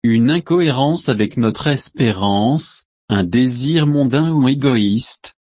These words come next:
et une tentation pour les violents ou les impies quand surgissent les disputes.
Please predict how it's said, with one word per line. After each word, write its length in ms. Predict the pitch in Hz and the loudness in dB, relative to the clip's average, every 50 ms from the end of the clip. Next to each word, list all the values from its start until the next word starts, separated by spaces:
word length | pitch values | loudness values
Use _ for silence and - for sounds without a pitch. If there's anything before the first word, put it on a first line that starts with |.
| _ _ - | _ _ 0
et 100 | 117 110 | 2 2
une 220 | 107 104 107 104 | 2 2 0 0
tentation 680 | - - 151 147 - 156 147 139 - - 170 170 180 175 | 0 -2 -2 0 0 -2 -2 -2 -2 -4 -2 -2 -2 -2
pour 200 | - 147 131 113 | -2 -2 -2 0
les 120 | 110 110 | 0 -2
violents 420 | 107 110 147 160 165 170 175 175 | 0 0 0 0 0 0 0 0
ou 160 | 156 135 165 175 | 0 0 0 0
les 280 | 156 143 110 95 104 | 0 -2 -2 0 0
impies 380 | 131 131 127 - - 165 165 160 | 0 0 0 -2 -6 -6 -6 -2
quand 180 | - 175 165 | 0 0 0
surgissent 720 | 151 - - 156 143 120 113 104 101 120 143 156 147 - 151 | 0 -2 -2 -2 0 0 -2 -2 -2 0 0 -2 -2 -2 0
les 160 | 151 147 135 | 0 0 0
disputes. 680 | 123 120 120 117 110 - - - - 107 101 98 76 | 0 -2 -2 -2 -2 -6 -8 -10 -4 -2 -2 -2 -2